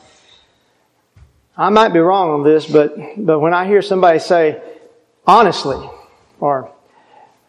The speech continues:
"Let me tell you the truth," maybe they're just emphasizing it, I get that, but if they say it all the time, "I'm really telling you the truth here," or they, if somebody has to convince you they're telling the truth,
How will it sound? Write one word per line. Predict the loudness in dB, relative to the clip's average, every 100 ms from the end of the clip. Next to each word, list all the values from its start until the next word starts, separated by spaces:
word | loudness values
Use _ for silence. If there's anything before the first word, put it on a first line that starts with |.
| _ 0
"Let | 4
me | 4
tell | 4 4
you | 4
the | 2
truth," | 2 4 4 0 -10 -18 -20 _ -4
maybe | 2 2 4
they're | 2
just | 2 2
emphasizing | 0 0 0 0 2 -2 -2
it, | -2
I | 0
get | -2 -2
that, | -4 -4 -6 -6
but | -4 -4 -10 -12 -8
if | -2
they | 0
say | 2 2
it |
all | 2 0
the | -2
time, | -2 -2 -4 -8 -14 _ _ -20 _ _ -20 _ _ _ _ _ _ _ _ _ _ _ _
"I'm | 0 2
really | 4 4
telling | 4 0 0
you | -2
the | 0
truth | 0 0
here," | 0 0 -2 -6 -12 -4
or | 0
they, | 0 -2 -12 -20 _ -20 -20 -6 -4
if |
somebody | 2 4 6
has | 4 2
to | -2
convince | -2 2 4 2 0
you | 0
they're | 2 2
telling | 0 -2 -2
the | -2
truth, | 2 2 2 -4 -12 -20